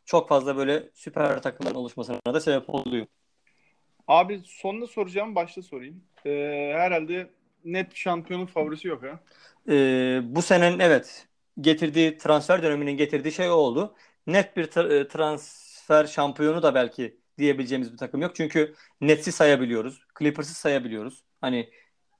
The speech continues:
Speaker 1: direkt olarak starları kapan takımlar olarak. Hani, e, Lakers'ın mesela Anthony Davis hamlesi bile şu an gölgede kalmış oldu neredeyse.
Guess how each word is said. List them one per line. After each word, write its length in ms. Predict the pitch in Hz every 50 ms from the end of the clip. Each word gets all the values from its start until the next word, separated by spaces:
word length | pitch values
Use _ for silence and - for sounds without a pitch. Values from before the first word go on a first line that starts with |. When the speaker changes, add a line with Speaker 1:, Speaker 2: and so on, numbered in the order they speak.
| _ - 330 247 123
Speaker 1:
direkt 260 | 139 135 139 131 -
olarak 320 | 135 131 135 135 131 - -
starları 580 | - - - 160 - 147 135 131 131 131 131
kapan 380 | - 147 131 - 139 127 127 -
takımlar 340 | - 123 - 131 127 120 110
olarak. 300 | 113 110 123 139 135 -
Hani, 220 | 135 135 127 - _ _ _ _ _ _ -
e, 320 | - - - 151 147 135
Lakers'ın 600 | 151 160 170 165 180 170 143 - 190 190 190 185
mesela 260 | 170 170 156 175 165
Anthony 300 | 160 160 165 175 175 175
Davis 360 | 160 180 180 175 175 170 - -
hamlesi 400 | - 156 156 160 156 147 180 147
bile 220 | 139 170 214 254
şu 140 | - - 151
an 140 | 143 175 202
gölgede 320 | 180 170 165 175 170 175
kalmış 340 | 165 - 147 131 127 120 -
oldu 200 | 131 117 113 117
neredeyse. 560 | 120 113 113 110 113 113 107 - 175 190 196